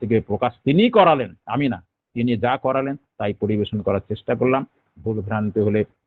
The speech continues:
সেটাও ক্ষমা, ওই যে ঠাকুরের ভাষায় সোজা হয়ে চলতে হবে, যে ক্ষমা, ক্ষমা মানেই আমাকে সংশোধন হয়ে চলার পথ,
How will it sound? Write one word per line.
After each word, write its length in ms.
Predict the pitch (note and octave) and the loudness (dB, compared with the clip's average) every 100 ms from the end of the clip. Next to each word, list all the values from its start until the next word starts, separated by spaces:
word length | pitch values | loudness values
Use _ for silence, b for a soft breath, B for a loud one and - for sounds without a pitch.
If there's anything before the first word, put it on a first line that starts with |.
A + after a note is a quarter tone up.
| - | -6
সেটাও 280 | G2 A2 G#2+ - _ _ | -2 0 -2 -6 _ _
ক্ষমা, 280 | - G#2 A2 | -6 -2 0
ওই 140 | G#2+ | 0
যে 80 | G#2 | -2
ঠাকুরের 400 | - A2 G#2+ A2 | -4 -4 0 0
ভাষায় 340 | G#2+ A#2 B2+ C3+ | -2 -2 -2 -4
সোজা 460 | _ _ G#2+ A#2 | _ _ -6 -2
হয়ে 140 | A2+ A2+ | -2 0
চলতে 300 | A2 A2 A2 | -2 0 0
হবে, 220 | A#2 C#3 _ _ _ - | 0 -2 _ _ _ -8
যে 160 | F#2+ - _ _ | -8 -8 _ _
ক্ষমা, 400 | - G2+ A2 G2+ - _ _ _ _ | -6 -2 0 -2 -6 _ _ _ _
ক্ষমা 280 | A2+ C#3 | 0 2
মানেই 340 | D#3 F3+ B3 A3 _ - | 2 2 0 -4 _ -12
আমাকে 240 | G#2+ A#2 A2 | -8 -6 -4
সংশোধন 500 | A#2 A2+ - A2+ G#2 | 0 0 2 -2 0
হয়ে 160 | G2+ | -2
চলার 260 | F#2+ G2 F#2 - _ | -2 -2 -2 -6 _
পথ, 140 | G2+ | -4